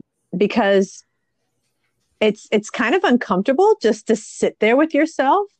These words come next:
But then after you start doing it for a while, it's kinda nice, because w-, once you start building that love of having that, that time for yourself, you can,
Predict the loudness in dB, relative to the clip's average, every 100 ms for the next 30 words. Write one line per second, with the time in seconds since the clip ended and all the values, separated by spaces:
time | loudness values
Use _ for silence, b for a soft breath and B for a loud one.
0 | _ _ _ _ _ _ -4 -2 2 2
1 | 0 -2 -6 -6 -2 2 2 2 -2 -2
2 | 0 0 0 -2 -2 -2 0 0 2 0
3 | -2 -6 -2 2 2 0 -4 -2 -4 -2
4 | 0 0 0 -6 _ _ _ _ _ _
5 | _ -4 -2 -2 0 2 0 0 -2 -2
6 | -2 -2 -4 -6 0 2 2 2 2 0
7 | -2 -4 -8 _ _ _ _ _ _ -2
8 | 0 2 2 2 0 -2 -2 0 0 -2
9 | 0 0 0 -2 -6 -4 -4 -4 -2 0
10 | 0 -2 -2 -2 -4 -6 -2 2 2